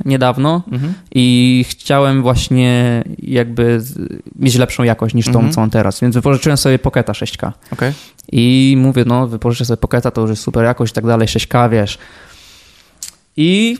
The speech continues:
Speaker 1: powiem ci, że nie było jakoś super, super, super. W
Speaker 2: Mhm.
Speaker 1: sensie, wiadomo, tam w tych rawach i tak dalej, kolory, jakie wyciągasz, obrazek jest, jest bardzo spoko, ale dużo bardzo taki, taki Pocket ma minusów, który,
Speaker 2: Mhm.
Speaker 1: które by u mnie nie przeszły,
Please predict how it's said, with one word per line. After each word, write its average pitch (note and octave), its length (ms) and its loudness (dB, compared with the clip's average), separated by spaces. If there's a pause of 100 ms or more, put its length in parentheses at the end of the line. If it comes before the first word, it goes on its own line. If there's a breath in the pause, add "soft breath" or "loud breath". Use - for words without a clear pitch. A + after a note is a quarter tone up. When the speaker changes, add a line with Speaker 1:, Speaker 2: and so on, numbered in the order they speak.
Speaker 1:
powiem G#3+ 280 -4
ci, A#3 200 -6
że A#3+ 340 2 (560)
nie E3+ 80 2
było F3 60 2
jakoś B2+ 220 0
super, B2 380 0
super, A#2 320 0
super. - 300 -4
W A#2 80 -4
Speaker 2:
Mhm. B2+ 80 0
Speaker 1:
sensie, C#3+ 260 2
wiadomo, D3+ 320 0
tam A#2+ 180 -2
w - 40 -16
tych C3 140 -6
rawach B2+ 280 2
i B2+ 40 -10
tak A#2+ 120 -6
dalej, B2 240 0
kolory, B2 340 2
jakie A#2 200 -2
wyciągasz, A#2 520 -2
obrazek A#2+ 400 0
jest, A2+ 240 -2
jest A#2 140 -4
bardzo A#2 260 0
spoko, C3+ 360 -2
ale D3 200 2
dużo C#3 440 0
bardzo B2 300 0
taki, B2 420 -2
taki - 220 -2
Pocket A#2+ 340 -4
ma A2+ 200 2
minusów, A2+ 480 0
który, A2+ 260 -4
Speaker 2:
Mhm. B2 180 -2
Speaker 1:
które C3 140 2
by B2 80 2
u A#2+ 40 2
mnie A#2+ 100 2
nie A2+ 80 2
przeszły, - 360 -6